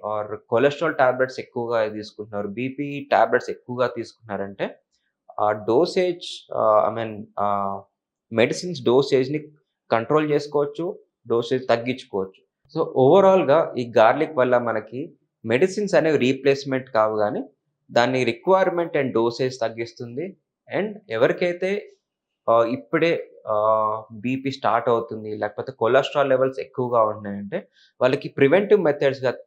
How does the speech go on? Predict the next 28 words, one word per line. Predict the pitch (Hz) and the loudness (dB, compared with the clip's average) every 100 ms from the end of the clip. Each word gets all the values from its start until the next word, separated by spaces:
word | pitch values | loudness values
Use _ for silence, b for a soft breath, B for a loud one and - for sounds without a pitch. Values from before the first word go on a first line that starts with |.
| _ _ _ | _ _ _
ముందే, | 113 120 135 151 147 101 | -14 -6 0 0 -2 -4
ఆ, | 107 | -4
మనం | 104 107 110 107 | -4 -4 -6 2
గార్లిక్ | 101 104 117 - | 4 4 0 0
అనేది, | 110 110 104 110 | 0 0 -4 -2
రా | 104 113 113 | 2 4 4
గార్లిక్ | 104 104 110 104 | 0 -2 -8 -10
మనం | 104 104 101 _ _ _ _ | -14 -12 -16 _ _ _ _
తొందరగా | 117 135 147 135 | -2 0 2 0
తీసుకుంటే | 110 104 - 101 120 208 _ _ _ _ _ - | 0 -10 -16 -16 -14 -14 _ _ _ _ _ -2
మెడిసిన్స్, | 117 151 202 202 190 190 | 2 2 2 0 0 -2
ఆ, | 147 143 - - | 0 0 -2 -8
రిక్వైర్‌మెంట్ | 120 - 131 131 131 123 | -8 2 4 4 0 -2
తగ్గుతుంది. | 113 117 - 117 120 160 - _ _ _ - | -2 -2 -8 -10 -10 -12 -14 _ _ _ -12
And | 120 143 151 - _ _ _ _ _ | -8 -8 -12 -20 _ _ _ _ _
ఫ్రీక్వెంట్‌గా | 151 175 180 175 175 | 2 2 4 2 2
హాస్పిటల్‌కి | 131 127 143 - 160 151 151 143 139 135 131 | 4 4 4 -4 -6 -6 -8 -12 -12 -8 -6
విజిట్స్ | 117 113 120 - | -6 -8 -12 -6
కూడా | 120 131 | -2 -2
తగ్గిపోతుంటాయి. | 101 - - - - _ - _ _ _ | -4 -8 -14 -18 -18 _ -20 _ _ _
So, | - - | -4 4
ఓవరాల్‌గా | 135 175 175 170 180 180 - | 6 8 6 4 0 -2 -4
చాలా | 101 107 180 | 0 2 2
మల్టిపుల్ | 175 143 143 139 151 131 | 0 -2 -4 -6 -6 -4
హెల్త్ | 123 120 | -4 0
బెనిఫిట్సే | 120 120 120 - 135 | -2 -2 -10 -8 -6
ఉంటాయి | 131 107 113 170 | -4 -6 -8 -8
మనకి | 123 120 | -8 -10